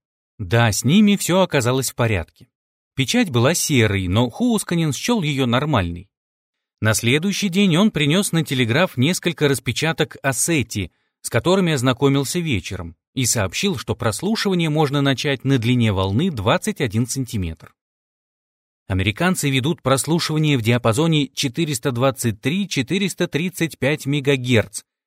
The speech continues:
но нам достаточно двадцати одного сантиметра. Мы не будем жадничать и начнём с малого", решил пастор.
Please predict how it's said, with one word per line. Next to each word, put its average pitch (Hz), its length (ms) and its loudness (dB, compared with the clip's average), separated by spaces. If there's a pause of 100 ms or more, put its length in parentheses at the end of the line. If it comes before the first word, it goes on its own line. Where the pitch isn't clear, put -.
(280)
но 110 160 2
нам 208 240 4
достаточно 170 720 0
двадцати 113 440 -2
одного 123 340 0
сантиметра. 143 680 -2 (380)
Мы 240 160 4
не 226 100 6
будем 190 300 2
жадничать 127 680 0
и 175 100 -2
начнём 139 480 0
с - 100 -8
малого", 95 540 0 (160)
решил 117 380 -4
пастор. - 420 -12